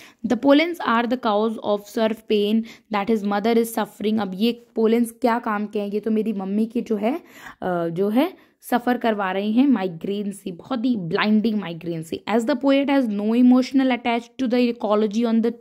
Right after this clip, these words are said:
trees or the trees, कोई भी अटैचमेंट नहीं है। He decided to cut them, तुरंत वो कट करने की बात कर रहा है, लेकिन उसकी मदर वहाँ पे उसे रोक रही है। On the other hand, his mother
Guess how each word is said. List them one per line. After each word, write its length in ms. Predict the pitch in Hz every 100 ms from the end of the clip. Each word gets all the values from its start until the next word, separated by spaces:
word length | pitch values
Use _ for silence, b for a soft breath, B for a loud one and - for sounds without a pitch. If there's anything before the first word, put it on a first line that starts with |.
| 226
trees 240 | 233 254 254 B B B B B
or 180 | 214 214
the 160 | 240
trees, 300 | 247 240 254 - B
कोई 240 | - 233 262
भी 100 | 277
अटैचमेंट 500 | 262 247 233 247 240
नहीं 220 | 233 247
है। 120 | 247
He 80 | 208
decided 400 | 208 208 208 220
to 120 | 247 -
cut 120 | 226 190 185
them, 180 | 180
तुरंत 240 | 269 269 285
वो 100 | 294
कट 280 | - 262 -
करने 240 | 226 226
की 140 | 226
बात 340 | 220 180 185 -
कर 140 | 202
रहा 80 | 196
है, 60 | 226
लेकिन 240 | 233 254
उसकी 200 | 254 254
मदर 300 | 220 202 214
वहाँ 220 | 214 202
पे 60 | 214
उसे 220 | 196 240
रोक 260 | 202 180 -
रही 100 | 185
है। 80 | 196
On 60 |
the 140 | 214 220
other 160 | 233 269
hand, 480 | 262 262 226 226 220
his 140 | 214
mother 380 | 214 220 269